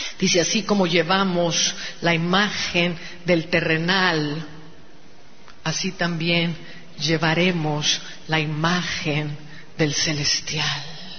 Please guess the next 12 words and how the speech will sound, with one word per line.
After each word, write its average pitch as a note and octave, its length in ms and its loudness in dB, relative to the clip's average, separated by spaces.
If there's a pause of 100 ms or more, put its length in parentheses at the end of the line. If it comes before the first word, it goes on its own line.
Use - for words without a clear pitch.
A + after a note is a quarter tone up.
(1500)
Tenemos F3 260 2
que F3+ 100 0
ser F3+ 180 2
transformados E3 1120 2
a D#3+ 100 0
su - 180 0
imagen. E3 600 -2 (380)
Su - 160 0
imagen, E3+ 880 0
mi D#3 100 0
hermano, D3+ 640 0 (580)
es - 280 2